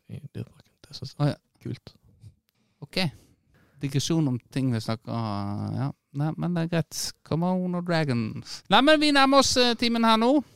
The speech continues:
Speaker 1: Tida går fort når man snakker om kjøttasuppe.
Speaker 2: Eh, kjøtt, ja, det var lite på, eh, på blokka her, men, eh, sånn er det. Vi er i gang igjen, vi er oppe og nikker, vi skal, eh, sette i gang.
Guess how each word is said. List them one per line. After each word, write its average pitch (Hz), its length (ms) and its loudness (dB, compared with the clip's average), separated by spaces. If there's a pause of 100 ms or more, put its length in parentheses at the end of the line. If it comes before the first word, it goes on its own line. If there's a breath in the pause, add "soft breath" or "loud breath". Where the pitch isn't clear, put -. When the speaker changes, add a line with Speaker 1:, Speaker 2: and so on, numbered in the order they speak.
(140 soft breath)
Speaker 1:
Tida 180 180 4
går 127 120 6
fort 165 200 0
når 165 60 -4
man 147 100 -2
snakker 143 220 -2
om 151 80 0
kjøttasuppe. 147 540 4 (140)
Speaker 2:
Eh, 123 520 4
kjøtt, 156 260 0
ja, 165 120 2 (160)
det 165 100 0
var 165 200 4
lite 160 340 2
på, 131 180 0 (240)
eh, 110 680 0 (100)
på 113 240 -2
blokka 139 340 2
her, 113 60 2
men, 113 300 0
eh, 117 100 -2
sånn 196 240 2
er 208 60 4
det. 185 100 4 (180)
Vi 202 120 4
er - 20 6
i 214 80 4
gang 208 180 4
igjen, 196 220 2
vi 196 80 4
er 196 80 6
oppe - 80 -4
og 202 80 2
nikker, 196 440 2
vi 185 140 2
skal, 180 540 4 (260)
eh, 175 40 2
sette - 340 0
i 185 40 2
gang. 196 300 2